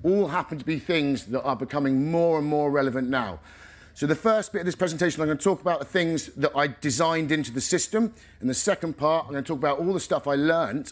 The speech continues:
after I designed the system that we're now, as we put in more agroforestry across the farm, we're now working this into our design as well. The big, the big driving factor for me when I arrived at the new farm where I work, instantly to put trees in, is it's up on the,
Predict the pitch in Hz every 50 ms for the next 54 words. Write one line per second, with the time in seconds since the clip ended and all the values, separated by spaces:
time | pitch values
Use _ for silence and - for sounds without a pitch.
0 | - - - 131 151 160 165 170 143 - - 143 123 107 117 104 120 131 123 123
1 | 113 107 - 131 117 - - 139 147 143 - - - - - - - 131 131 135
2 | 139 151 147 147 147 143 - - - - 147 156 127 170 175 - - 165 147 156
3 | 151 147 151 156 156 160 165 160 143 - 151 135 - 147 143 139 131 - 135 117
4 | - 127 - - - - - 147 143 143 143 139 123 - - - - - 127 127
5 | 147 147 139 135 135 151 151 151 - - 139 143 143 139 - - 143 131 - 135
6 | 135 123 117 120 110 104 139 127 117 107 104 98 95 87 104 110 101 95 87 -
7 | _ - - - - - - - - - - 151 151 - - - 254 240 220 170
8 | - - - - 160 151 - - - - 247 233 220 - - - 202 208 196 196
9 | 190 175 185 175 - 196 180 151 - 151 - 165 160 165 175 165 151 139 135 147
10 | 147 - - - 143 147 151 147 147 156 180 170 175 175 143 - - 151 156 165
11 | 165 156 - - 156 151 151 156 151 143 143 143 143 143 143 160 160 160 160 143
12 | - - - - - - - - - - _ - - - 190 202 160 143 - -
13 | 180 165 147 156 143 - - 156 151 - - - - 170 160 156 143 110 113 117
14 | 123 135 151 139 - - 139 120 135 - - 170 165 - 156 156 151